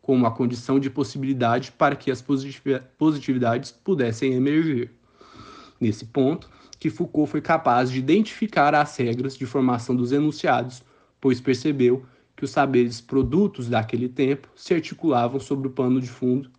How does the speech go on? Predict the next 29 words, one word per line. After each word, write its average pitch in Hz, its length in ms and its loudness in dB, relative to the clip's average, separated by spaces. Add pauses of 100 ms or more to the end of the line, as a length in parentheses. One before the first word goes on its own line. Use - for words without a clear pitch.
da 123 100 -2
representação, 135 880 -2 (480)
apesar 120 480 2
de 120 100 -6
fazerem 120 400 0
parte 117 480 0 (280)
de 143 80 -8
diferentes 127 560 0
áreas 120 300 -2
do 127 100 -6
conhecimento, 135 720 -2 (280)
apresentavam 120 720 0
em 117 40 -4
seu 120 280 -2
pano 117 280 -4
de 127 100 -10
fundo 170 440 -6 (340)
o 131 60 -10
primado 123 480 0
do 123 60 -8
signo 135 540 -4 (160)
como 131 280 0
representação. 135 800 -2 (1700)
Assim 123 400 -2
eu 123 200 4
encerro 113 500 -2
aqui 113 240 -10
o 127 220 -6
texto. - 600 -4